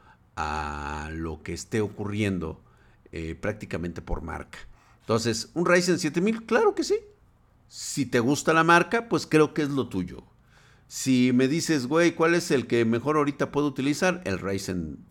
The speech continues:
el, el Intel de doceava generación está bastante bien. Ay,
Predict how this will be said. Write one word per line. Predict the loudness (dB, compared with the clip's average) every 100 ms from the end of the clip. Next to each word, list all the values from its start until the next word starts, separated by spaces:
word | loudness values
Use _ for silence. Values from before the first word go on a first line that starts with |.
| _ _ -20 _ -8
el, | -2 0 2 0 0
el | -2 -2
Intel | -2 0 -2 -2 -6 -20 _ _ _ _
de | -4 -4
doceava | -4 -2 0 0
generación | -2 -4 -4 -2 0 0 -4
está | -10 -8
bastante | -8 -10 -14 -16 -18
bien. | -20 -20 _ _ _ _ -20 -20 _ _ _ _ _ _ _ _ _ -2
Ay, | 2 4 4 2 0